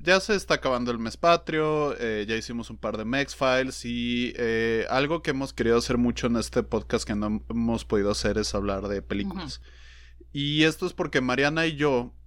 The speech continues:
Speaker 1: mucho de lo que hacemos en nuestra relación es ver películas juntos. Como les dijimos en el primer episodio, pues, mucho de nuestra relación es Mariana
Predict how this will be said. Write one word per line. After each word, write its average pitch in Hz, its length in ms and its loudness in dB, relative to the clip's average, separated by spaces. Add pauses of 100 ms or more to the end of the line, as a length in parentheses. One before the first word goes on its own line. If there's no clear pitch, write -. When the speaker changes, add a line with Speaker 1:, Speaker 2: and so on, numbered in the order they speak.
(420)
Speaker 1:
mucho 156 440 0
de 151 80 2
lo 120 160 0
que - 80 -4
hacemos 120 380 -2
en 117 100 -2
nuestra 107 300 -4
relación 110 500 -4
es 120 120 -6
ver 113 200 -6
películas 131 460 -2
juntos. 208 320 -6
Como 113 220 -8
les 117 200 -2
dijimos 135 420 -4
en 131 100 -4
el 107 100 -6
primer 110 300 -6
episodio, 113 560 -6
pues, 107 280 -6
mucho 120 300 -4
de 143 60 -2
nuestra 113 320 -6
relación 104 520 -6
es 117 140 -8
Mariana 113 600 -4